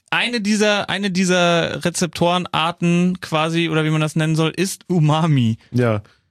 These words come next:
Speaker 2: Wer kennt das nicht? So, ähm, man, man bestellt sowas im Restaurant und sagt so, „Ja, aber bitte, ähm,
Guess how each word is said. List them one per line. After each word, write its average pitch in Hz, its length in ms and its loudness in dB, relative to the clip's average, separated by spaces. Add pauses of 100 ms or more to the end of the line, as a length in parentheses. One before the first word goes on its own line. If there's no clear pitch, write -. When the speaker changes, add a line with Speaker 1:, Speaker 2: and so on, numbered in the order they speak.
(120)
Speaker 2:
Wer 147 80 2
kennt 160 160 0
das 147 140 0
nicht? 139 180 2
So, 117 120 2
ähm, 120 580 2 (380)
man, 123 180 2
man 131 160 0
bestellt 147 340 0
sowas 135 220 -2
im 135 80 0
Restaurant 135 500 0
und 139 100 0
sagt 139 160 -2
so, 127 80 -2
„Ja, 131 200 2
aber 127 160 0 (360)
bitte, 139 320 0
ähm, 127 280 2